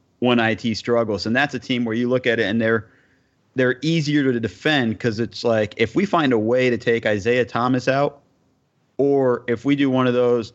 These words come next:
we're gonna let him get his, but we're gonna close everybody else off. Like, I don't know if they can,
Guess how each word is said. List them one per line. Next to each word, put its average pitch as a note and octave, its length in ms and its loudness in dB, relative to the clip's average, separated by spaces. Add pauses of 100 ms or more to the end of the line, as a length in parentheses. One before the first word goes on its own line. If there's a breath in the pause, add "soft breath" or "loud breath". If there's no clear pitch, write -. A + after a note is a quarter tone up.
(140)
we're B2+ 160 0
gonna C3 140 2
let B2 160 2
him B2+ 200 2
get A#2+ 220 0
his, B2 260 2
but A2+ 120 0
we're A2+ 160 2
gonna A#2 200 0 (140)
close A#2+ 400 0
everybody A#2 460 2
else G#2+ 240 2
off. D3 360 0 (640)
Like, A2+ 240 2
I B2+ 120 2
don't C#3 160 2
know B2+ 160 2
if A#2+ 100 -6
they A#2+ 140 0
can, A2+ 260 -2